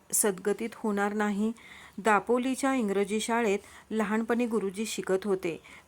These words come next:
तेव्हा त्यांनी डोक्यावर केस राखले. एका सुट्टीच्या दिवशी ते घरी आले, तेव्हा त्यांच्या डोक्यावर केस पाहून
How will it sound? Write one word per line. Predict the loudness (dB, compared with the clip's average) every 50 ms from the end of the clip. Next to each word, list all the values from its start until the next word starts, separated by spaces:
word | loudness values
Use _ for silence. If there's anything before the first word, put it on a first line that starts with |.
| 2
तेव्हा | 4 4 4 4 4 2 2
त्यांनी | 2 2 2 2 2
डोक्यावर | 4 4 4 2 2 0 -2 0 2 2 0 0 -2 -4 -12 -20 -20 -20 -20 -20 _ _ 2
केस | 4 6 6 6 6 4 2 0 -2 -18 -20 -20 -16 -8 -2
राखले. | 2 2 2 2 0 0 0 0 0 -2 -8 -16 -20 -20 -20 -12 -4 0
एका | 0 2 2 4 2 4 2 2 -2 -6 -10 -6
सुट्टीच्या | -4 -2 -2 -2 -4 -4 -4 -4 -2 0 0 0
दिवशी | 2 2 0 0 -2 -2 -2 0
ते | 0 -2
घरी | -2 -2 -2 0 0 2
आले, | 2 0 0 -2 -4 -8 -10 -14 _ _ -20 -20 -20 -20 -20 -20 -12 -2 2
तेव्हा | 2 2 4 4 2 0
त्यांच्या | 2 2 2 0 0 0 0 0
डोक्यावर | 2 0 0 0 0 -2 0 0 0 -2 -4 -4
केस | -4 -2 0 0 0
पाहून | 0 0 0 2 2 2